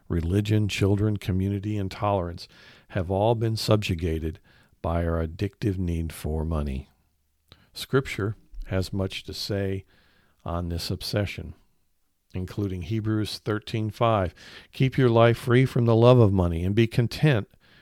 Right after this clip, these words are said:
with what you have. For he has said, 'I will never leave you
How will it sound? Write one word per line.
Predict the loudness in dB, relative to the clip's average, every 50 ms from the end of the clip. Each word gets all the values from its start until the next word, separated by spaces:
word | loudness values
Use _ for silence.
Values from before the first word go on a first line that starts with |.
| _ _ _ -6
with | -4 -4 -2
what | -2 -4 -4 -4 -6
you | -6 -4
have. | -4 -2 -2 -2 -2 -4 -6 -10 -14 _ _ _ _ _ _ _ _ _ _ _ _
For | _ -10 -8 -6 -6
he | -4 -4 -4 -2
has | -2 -4 -4
said, | -4 -2 -2 -2 -2 -2
'I | -2 -2 -2 0
will | 0 -2 -2
never | -2 -2 -2 -2 -2 -4
leave | -2 -2 0 0 0 0 2
you | 2 4 6 6 6 4 2